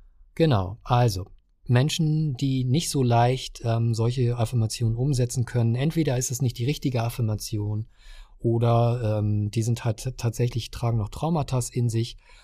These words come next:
und dann lässt das Unterbewusste das ungern zu, dass das auch Realität wird. Diese Leute sagen dann auf-, auch oft, „Ja, äh,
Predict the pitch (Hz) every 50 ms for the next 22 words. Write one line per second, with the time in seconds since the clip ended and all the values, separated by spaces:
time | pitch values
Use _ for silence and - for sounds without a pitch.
0 | - - - 131 120 156 143 131 131 120 - - 123 - - - 135 123 123 113
1 | 104 110 95 101 98 - - - 101 101 98 - - - 135 131 120 - 110 98
2 | 92 95 - - - 151 151 135 123 117 101 - - - 104 - - - - -
3 | - 110 107 - - 117 107 101 101 104 - - 156 156 - 139 135 131 131 -
4 | - - - - - - - - - 170 160 180 160 151 151 151 143 143 120 123
5 | 131 127 127 127 120 117 120 117 117 120 120 - - - - - 123 120 - 131
6 | 123 120 - - - 123 113 120 123 123 123 120 123 120 117 120